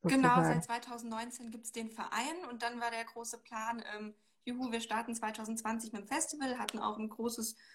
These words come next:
Speaker 1: schönes Kick-Off, ähm, im F-, Frühjahr, Winter zweitausendzwanzig und dann ist passiert, was wir alle wissen und, ähm, naja,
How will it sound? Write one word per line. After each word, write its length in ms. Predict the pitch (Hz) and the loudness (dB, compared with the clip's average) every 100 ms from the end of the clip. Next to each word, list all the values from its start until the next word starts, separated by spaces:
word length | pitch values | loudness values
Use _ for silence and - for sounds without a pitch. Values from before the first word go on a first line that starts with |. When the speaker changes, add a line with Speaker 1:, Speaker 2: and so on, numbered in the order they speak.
| _ | _
Speaker 1:
schönes 480 | - 240 233 220 - | -2 2 2 2 0
Kick-Off, 600 | - 311 - 254 254 - - | -2 -2 2 2 2 0 0
ähm, 540 | 226 226 220 226 - _ _ _ - | 4 4 4 0 -12 _ _ _ -4
im 160 | 233 226 | 2 2
F-, 320 | - - - _ _ _ | 2 -8 -14 _ _ _
Frühjahr, 560 | - - 262 269 254 233 | -16 0 4 6 6 6
Winter 420 | 254 277 269 247 | 2 2 2 2
zweitausendzwanzig 1160 | 240 226 233 247 226 233 - 220 247 247 233 226 | 2 0 0 -2 -2 -2 0 0 0 -2 -4 -4
und 120 | 220 | -2
dann 220 | 208 214 | 0 -2
ist 180 | 208 - | -4 -8
passiert, 360 | 214 226 226 | -6 -4 -4
was 180 | 220 208 | -6 -8
wir 120 | 202 | -8
alle 140 | - 214 | -6 0
wissen 300 | 269 269 233 | 2 2 -2
und, 260 | 214 214 - | -2 -4 -4
ähm, 280 | 208 202 - _ _ | -10 -14 -20 _ _
naja, 380 | 226 190 170 | 2 4 2